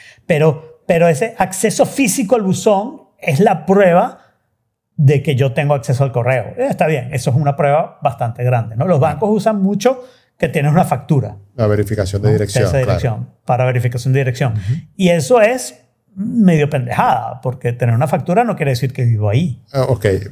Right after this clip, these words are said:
Speaker 1: Tener una factura y una carta de la persona del, con el nombre de la factura diciendo que vivo ahí tampoco es una verificación. O sea, esa es la política de conozca a tu cliente, pero, coño, conocerlo, de vez en cuando alguien debería venir a tocarte la puerta. "Hola, yo soy del banco, quería
Speaker 2: Mira
Speaker 1: ver
Speaker 2: por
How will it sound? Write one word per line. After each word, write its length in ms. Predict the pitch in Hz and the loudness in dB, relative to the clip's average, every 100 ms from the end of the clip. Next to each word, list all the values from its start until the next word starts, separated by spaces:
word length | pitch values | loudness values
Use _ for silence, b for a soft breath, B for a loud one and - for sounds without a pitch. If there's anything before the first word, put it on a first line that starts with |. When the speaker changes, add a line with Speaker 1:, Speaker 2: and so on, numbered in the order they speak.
| - - | -10 -2
Speaker 1:
Tener 260 | 131 127 | -2 -2
una 140 | 170 151 | -4 -2
factura 400 | 156 202 196 202 | -2 0 0 2
y 80 | |
una 200 | 175 180 | 0 0
carta 300 | 185 170 175 | 0 -2 -2
de 60 | 202 | -2
la 80 | 170 | -2
persona 400 | 139 139 143 156 | -2 -2 0 0
del, 180 | 160 160 | -2 -8
con 160 | - 147 | -4 -2
el 60 | 131 | 0
nombre 180 | 135 | -2
de 60 | 170 | -2
la 60 | 170 | -4
factura 420 | 139 - 185 143 | -4 0 2 2
diciendo 400 | 120 135 131 143 | 0 -2 -2 0
que 60 | 160 | 0
vivo 180 | 147 | 2
ahí 260 | 160 185 208 B B B _ | 2 0 -4 B B B _
tampoco 540 | - - - 294 226 | -20 -6 -4 -2 2
es 40 | 170 | 2
una 160 | 185 | 4
verificación. 720 | 165 147 131 131 123 165 123 | 2 2 -2 -4 -2 0 0
O 60 | 117 | 0
sea, 220 | 156 - B B - | 0 -2 B B -8
esa 200 | - 180 | 0 2
es 20 | |
la 100 | 226 | 2
política 380 | 196 156 202 220 | 0 -2 -2 -2
de 40 | |
conozca 260 | 156 143 185 | 0 -2 -2
a 20 | |
tu 100 | 190 | -2
cliente, 320 | 190 240 233 | 0 2 0
pero, 480 | 175 143 127 123 - _ _ | 2 2 2 -2 -12 _ _
coño, 260 | - 233 226 | -6 -4 -2
conocerlo, 840 | 135 131 - 160 185 262 233 170 165 | -2 -2 -2 -2 0 0 0 -4 -6
de 300 | 160 135 135 | -4 -2 0
vez 120 | 135 | 0
en 120 | 185 | 0
cuando 220 | 190 202 | 0 -2
alguien 140 | 226 214 | -2 0
debería 260 | 190 147 | 0 0
venir 160 | 190 175 | -2 -4
a 40 | |
tocarte 280 | 180 180 165 | -2 -4 -2
la 100 | 175 | -2
puerta. 260 | 175 175 196 | -2 -2 -2
"Hola, 200 | 156 131 | 0 -2
yo 100 | 117 | -2
soy 140 | 135 | 0
del 100 | 135 | 0
banco, 300 | 123 107 110 | 0 -2 -10
quería 160 | - 113 | -2 0
Speaker 2:
Mira 100 | 120 | 2
Speaker 1:
ver 60 | |
Speaker 2:
por 100 | 131 | 0